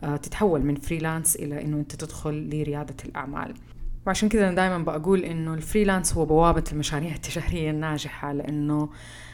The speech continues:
آه، الخبرات في بناء المنتجات، الخدمات، التعامل اليومي مع العملاء راح ي-،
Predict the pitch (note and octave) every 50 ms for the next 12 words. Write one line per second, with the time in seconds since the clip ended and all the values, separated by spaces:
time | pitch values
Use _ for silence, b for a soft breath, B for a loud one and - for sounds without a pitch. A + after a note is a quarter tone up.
0 | B B B - C#3+ D3 D3 - - - - D3+ D#3+ D#3 F3 F#3+ G3+ F#3+ - -
1 | - E3+ D#3+ D#3+ D#3 D#3 D#3 D3 C#3+ C#3 C#3 C#3+ C#3+ C#3 C3 - D3 C#3+ D3+ C#3+
2 | C#3 - - C#3 - - - C3+ D3 C#3 D3+ D3+ D3 C#3 - - - D3 D3 E3
3 | E3 D3+ D3 D3 C#3+ E3 F#3+ G3+ F#3+ E3+ D#3+ D3 C#3+ C3+ C3+ C3+ C3 C#3 C#3 C#3+
4 | C#3+ C3+ C#3 - - D3 D3 - - D#3 E3 D#3+